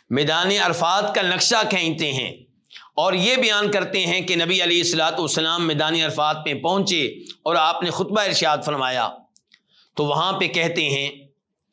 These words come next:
कि जब ज़वाले शम्स हुआ तो नबी अलैहिस्सलातु वस्सलाम के हुक्म से आपकी कसवा नामी ऊँटनी पे आपका कजावा रखा गया और फिर आप वादी में तशरीफ़ लाए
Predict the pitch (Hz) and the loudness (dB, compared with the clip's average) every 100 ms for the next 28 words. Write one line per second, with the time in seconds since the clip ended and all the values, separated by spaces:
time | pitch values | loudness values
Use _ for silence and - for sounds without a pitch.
0 | - - - 151 170 175 131 170 165 180 | -20 -14 -2 0 2 0 0 2 2 2
1 | 202 185 - 233 226 170 143 131 113 - | 2 2 2 2 2 2 2 2 0 -4
2 | - _ _ - _ _ _ 156 156 196 | -16 _ _ -20 _ _ _ -2 0 2
3 | 214 208 202 190 185 190 190 180 170 185 | 2 2 2 2 2 2 0 0 0 0
4 | 196 190 175 180 233 190 151 147 156 156 | 0 2 2 2 2 2 2 0 -2 -6
5 | - - - - - 143 175 185 - 202 | -18 -20 -20 -10 -2 0 2 0 -2 0
6 | 202 202 180 190 196 202 196 185 196 208 | 0 0 0 0 0 0 0 2 0 0
7 | 190 208 208 226 220 220 214 180 175 190 | 0 0 2 0 0 2 2 2 2 0
8 | 175 175 156 160 170 160 135 160 143 113 | 0 0 2 2 2 0 0 0 0 -2
9 | 95 - _ _ _ _ _ _ _ _ | -4 -6 _ _ _ _ _ _ _ _
10 | _ _ _ _ _ 156 185 190 196 185 | _ _ _ _ _ -2 0 2 2 2
11 | 190 180 202 208 233 220 214 - 208 - | 2 2 2 4 2 2 0 0 0 0
12 | 156 123 113 | 0 0 -2